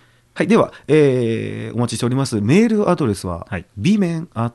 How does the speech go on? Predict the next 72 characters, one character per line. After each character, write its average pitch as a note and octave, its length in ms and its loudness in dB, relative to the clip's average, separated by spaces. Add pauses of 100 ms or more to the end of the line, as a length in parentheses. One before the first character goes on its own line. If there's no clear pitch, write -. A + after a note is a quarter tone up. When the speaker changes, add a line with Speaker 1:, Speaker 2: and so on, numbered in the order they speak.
Speaker 1:
ト C3+ 120 -2
マ B2 160 -2
ー A#2+ 60 -6
ク A#2+ 160 -6
ピ C3 140 -8
ー A#2+ 40 -6
シ A#2 200 -8
ー - 20 -4
ハ B2+ 220 -4
イ A2 80 -2
フ B2 200 -8
ン F#2 200 -6
レ A#2 80 0
イ A2+ 120 -2
デ F#2+ 100 -6
ィ A#2 80 -2
オ C#3 180 -6 (100)
ド B2+ 120 -6
ッ D3 60 -10 (120)
ト A2+ 200 -4
オ G#2+ 140 -4
ー G2+ 140 -10
ア F#2+ 40 -6
ー F#2 40 -8
ル F2+ 80 -12
ジ E2 440 -10
ー。 - 60 -20 (460)
ビ D#3 160 -2
ー - 20 -2
メ A2+ 120 -4
ン F2+ 180 -10
ア G2+ 120 -8
ッ F2+ 40 -12 (100)
ト A2+ 100 -6
マ A2 180 -4
ー - 20 -8
ク A2 340 -10
ピ A2+ 140 -10
ー - 20 -10
シ - 220 -14
ー - 180 -16
ハ - 160 -14
イ A#2+ 80 -6
フ - 160 -10
ン F2+ 120 -10
レ A2+ 100 0
イ A#2 100 2
デ G#2 80 -2
ィ B2 100 2
オ - 140 -4
ド G2+ 120 -6
ッ - 20 -12
ト - 360 -6
オ G#2 280 -2
ー - 40 -18 (100)
ア G2 200 -6
ー F#2 40 -8
ル F#2+ 120 -16
ジ F#2+ 420 -8
ー - 40 -18
で G2 100 -8
す。 - 380 -14
Speaker 2:
は G2 80 -12
い。 E2+ 80 -16 (680)
Speaker 1:
ビ D#3 160 2
ー - 20 2
メ A#2+ 120 2
ン G#2 40 0
の G#2 80 -2
綴 A#2+ 220 -2
り A#2+ 100 0
は、 D#3+ 280 -4